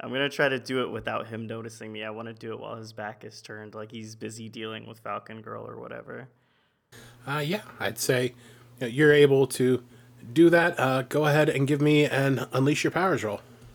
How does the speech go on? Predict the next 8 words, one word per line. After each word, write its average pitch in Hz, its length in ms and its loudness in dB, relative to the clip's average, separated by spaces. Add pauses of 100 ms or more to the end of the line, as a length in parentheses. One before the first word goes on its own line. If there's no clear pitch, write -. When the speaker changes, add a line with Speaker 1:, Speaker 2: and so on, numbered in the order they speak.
(600)
Speaker 1:
All 104 160 -16
right. 139 960 -12 (560)
Let's 139 380 -20
do, 120 880 -14 (3000)
that 135 400 -14
is 202 1500 -16 (1700)
a 113 40 -8
six. - 840 -10